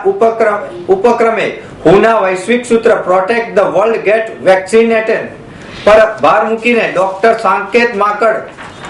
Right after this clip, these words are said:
પચાસ થી વધુ વય ધરાવતા તમામ લોકોને તંદુરસ્ત જીવનશૈલી માટે રસી મૂકવાની સલાહ આપે છે. દર વર્ષે આરોગ્ય સંગઠનનો વર્લ્ડ ઇમ્યુનાઇઝેશન સપ્તાહ ઉજવાય છે, જે આ વર્ષે એકવીસ એપ્રિલથી અઠ્યાવીસ એપ્રિલ સુધી મનાવવામાં આવશે.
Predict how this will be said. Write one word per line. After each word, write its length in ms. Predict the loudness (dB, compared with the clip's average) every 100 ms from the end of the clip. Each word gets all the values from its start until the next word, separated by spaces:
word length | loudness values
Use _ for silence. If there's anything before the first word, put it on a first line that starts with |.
| -2
પચાસ 440 | 2 4 2 0 0
થી 100 | -2
વધુ 280 | 0 0 0
વય 120 | 0
ધરાવતા 440 | -2 0 0 -2
તમામ 380 | -2 -2 -2 -2
લોકોને 360 | -2 -2 -2 -2
તંદુરસ્ત 540 | -2 0 0 0 -2
જીવનશૈલી 560 | 0 0 0 0 0 0
માટે 360 | -2 -2 -2 -2
રસી 240 | -2 -2
મૂકવાની 480 | -2 0 2 2 0
સલાહ 340 | -2 0 -2
આપે 160 | -2 -2
છે. 260 | -2 -4 0
દર 240 | 2 2
વર્ષે 240 | 0 0
આરોગ્ય 580 | 0 0 -2 -2 -2 -2 -4 -14 -2
સંગઠનનો 600 | 0 0 0 0 0 -2
વર્લ્ડ 300 | 0 0 -2 -4 -10 -16 -20 -20 -2
ઇમ્યુનાઇઝેશન 920 | 0 2 2 2 0 0 0 0 -2 -2
સપ્તાહ 480 | -2 0 0 0
ઉજવાય 200 | 0 -2
છે, 180 | -2 -4
જે 200 | 0 2
આ 180 | 2 2
વર્ષે 240 | -2 0
એકવીસ 380 | 0 -2 -2 0
એપ્રિલથી 420 | 2 2 -2 0
અઠ્યાવીસ 380 | 0 2 0 2
એપ્રિલ 280 | 0 -2 -4
સુધી 200 | -2 -2
મનાવવામાં 340 | 0 -2 -2
આવશે. 220 | -2 -4